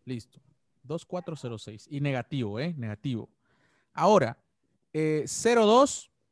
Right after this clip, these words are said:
tres, cero. Este es el del anterior.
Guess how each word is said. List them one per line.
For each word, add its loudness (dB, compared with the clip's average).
tres, 0
cero. 4
Este -4
es -2
el 0
del -2
anterior. 2